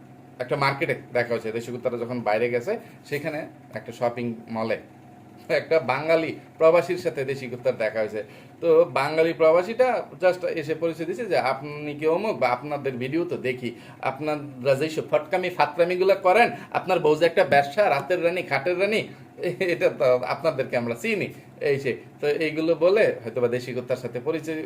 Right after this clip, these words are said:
হচ্ছিল যে আপনাদের একজন ভিউয়ার্স আমি। সব ভিউয়ার্সই যে তোদের ভক্ত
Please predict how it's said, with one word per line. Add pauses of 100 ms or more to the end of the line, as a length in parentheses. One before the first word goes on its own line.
(120)
হচ্ছিল (380)
যে
আপনাদের
একজন
ভিউয়ার্স
আমি। (300)
সব
ভিউয়ার্সই
যে
তোদের
ভক্ত